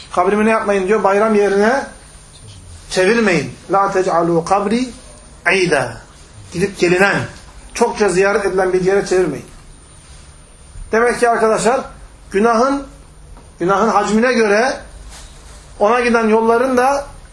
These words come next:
kilitlenmesi, kapanması ne oluyor? Bir o kadar geniş oluyor. Geniş koldan oluyor. Şirk günahların en kötüsü olduğu için, Allah'ın affetmediği, sahibini cehenneme ebedi olarak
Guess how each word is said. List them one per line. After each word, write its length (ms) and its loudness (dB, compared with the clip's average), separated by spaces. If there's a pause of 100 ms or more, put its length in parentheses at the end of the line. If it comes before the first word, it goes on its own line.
(100)
kilitlenmesi, 680 0
kapanması 580 2
ne 60 2
oluyor? 380 2
Bir 80 2
o 120 2
kadar 400 0 (300)
geniş 260 0
oluyor. 280 0 (300)
Geniş 240 0
koldan 240 0
oluyor. 240 -2 (2000)
Şirk 300 -2
günahların 440 2
en 200 2
kötüsü 300 0
olduğu 240 2
için, 340 -2 (840)
Allah'ın 460 0 (320)
affetmediği, 800 2 (720)
sahibini 560 2
cehenneme 600 2
ebedi 260 4
olarak 380 0